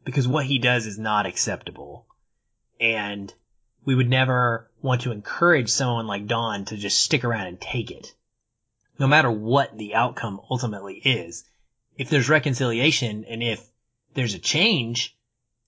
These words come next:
then that's great, but that doesn't mean you have to just take it in the meantime.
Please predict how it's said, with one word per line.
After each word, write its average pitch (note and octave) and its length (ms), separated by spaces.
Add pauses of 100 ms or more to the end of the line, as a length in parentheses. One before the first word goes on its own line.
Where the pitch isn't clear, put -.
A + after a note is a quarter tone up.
then C#3 160
that's A#2 240
great, B2 420
but B2 160
that C3+ 220
doesn't C#3 280
mean A#2+ 200
you A2 100
have A2+ 180
to G#2 80
just F#2+ 240
take G#2+ 220
it G2 100
in F#2+ 120
the F2+ 60
meantime. F2+ 560